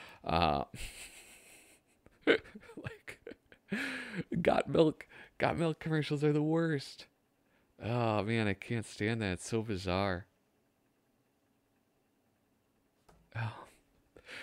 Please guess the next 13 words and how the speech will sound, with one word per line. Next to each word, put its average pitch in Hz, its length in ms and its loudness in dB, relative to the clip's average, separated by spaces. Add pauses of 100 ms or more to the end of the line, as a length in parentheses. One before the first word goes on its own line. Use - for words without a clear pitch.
(140)
So 120 200 0
here 147 180 6
we 151 120 8
go. 101 420 4 (100)
Uh, 82 540 4 (220)
let's 107 260 -4
zoom 87 240 0
in. 73 160 -4
Let's 80 220 -6
do 82 200 -2
a 73 40 0
letter 71 340 -2
thing. 69 320 -8